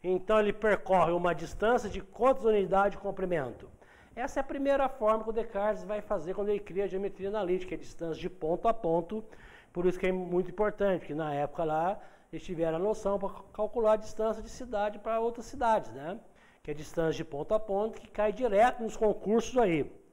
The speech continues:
Tá bom? Então vem aqui comigo. Vamos lá.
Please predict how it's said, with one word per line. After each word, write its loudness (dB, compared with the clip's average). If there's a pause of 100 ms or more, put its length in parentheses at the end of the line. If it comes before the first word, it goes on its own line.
(420)
Tá -6
bom? 8
Então 0
vem 2
aqui -2
comigo. -8 (1040)
Vamos 2
lá. -4